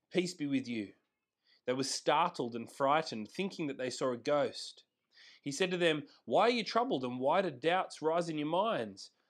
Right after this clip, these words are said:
Look at my hands and my feet. It's I myself.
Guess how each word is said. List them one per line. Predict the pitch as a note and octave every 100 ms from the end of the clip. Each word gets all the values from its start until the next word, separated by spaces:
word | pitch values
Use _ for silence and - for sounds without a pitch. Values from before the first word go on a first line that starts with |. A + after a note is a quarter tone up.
| _
Look | D#3 D#3+
at | F#3
my | E3
hands | D#3 D3+ D3 F3 G3
and | F#3
my | A2+
feet. | - D#3+ G3+ B3+
It's | D3 -
I | F3+ A#3
myself. | B3+ A3+ - C4+ B3+ -